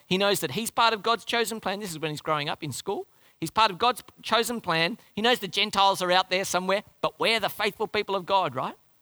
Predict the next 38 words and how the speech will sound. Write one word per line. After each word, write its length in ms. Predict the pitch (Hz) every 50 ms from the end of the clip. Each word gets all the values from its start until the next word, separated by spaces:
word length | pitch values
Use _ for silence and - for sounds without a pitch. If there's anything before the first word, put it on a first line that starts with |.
| _ _ _ _ _ _ _ _ _ _ _ _ -
Imagine 340 | 208 233 285 320 - 339 339
if 100 | 339 -
you 80 | 277 254
told 280 | - 247 240 254 240
him 100 | 226 196
when 100 | 190 196
he 60 | 202
was 160 | 202 190 - -
at 100 | - -
school 320 | - - - 202 151 131
that 140 | 123 160 -
one 220 | 170 208 254 247 226
day 400 | 190 156 127 113 107 113 127 - _ _ _ _ _ _ _ _
he'd 220 | - 214 226 185
be 140 | 180 226 208
in 160 | 208 196 185
prison 420 | - - 240 262 277 - 302 254 226
in 240 | 214 202 196 196 202
Rome 600 | 214 220 233 240 190 147 127 120 127 131 143 - _ _ _ _ _ _ -
for 220 | - 202 208 196
Jesus' 840 | 170 143 - - 240 269 302 285 277 - 254 202 - - 160 143 -
sake, 520 | - - - 131 107 117 131 _ - _ _ _ _ _ _ _ _ -
writing 400 | 175 175 214 220 220 226 233 220
to 100 | 220 220
a 80 | 214 202
bunch 240 | 165 208 214 - -
of 240 | 196 180 156 139 127
Gentiles 840 | - 214 240 262 277 262 - 151 135 127 127 131 135 143 - - - _ -
in 320 | 202 208 208 202 208 220
Macedonia 1000 | 226 226 233 233 - - 233 202 185 240 247 277 302 277 208 151 131 110 135 147 - - - - - - -
and 200 | 190 196 - -
telling 240 | 214 214 208 202
them 120 | 196 190 180
how 120 | 165 175
much 180 | 175 170 - -
he 80 | 156
loved 260 | 143 147 143 135 - -
them. 100 | -